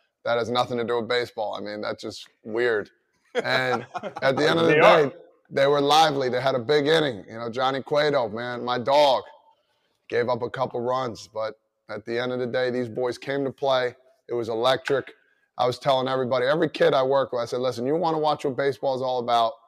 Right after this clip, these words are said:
Speaker 1: go put your T V on when Puerto Rico plays D R." And it, it was, uh, nothing short of amazing.
Speaker 3: Are we surprised?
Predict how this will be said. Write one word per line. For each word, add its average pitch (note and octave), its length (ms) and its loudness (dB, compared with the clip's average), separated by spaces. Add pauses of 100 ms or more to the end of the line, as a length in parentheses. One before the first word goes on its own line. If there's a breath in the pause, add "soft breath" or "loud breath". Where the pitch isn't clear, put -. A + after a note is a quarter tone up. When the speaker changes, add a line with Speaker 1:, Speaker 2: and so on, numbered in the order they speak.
(440)
Speaker 1:
go C#3 420 4 (460)
put C#3+ 140 -2
your C#3 80 0
T C#3+ 200 0
V B2+ 140 0
on B2 200 -2
when A2+ 80 -4
Puerto A#2+ 240 -4
Rico A#2 320 -2
plays A2+ 320 -2
D A#2 180 -4
R." A2+ 340 0
And G#2+ 140 -4
it, A2 100 -6 (100)
it - 60 0
was, G#2+ 360 -6
uh, G#2 180 -4 (520)
nothing A#2+ 260 -4
short A#2 260 -2
of G#2+ 60 -4
amazing. G2+ 440 -6 (580)
Speaker 3:
Are B2+ 80 -8
we E3+ 100 -2
surprised? E3 680 -6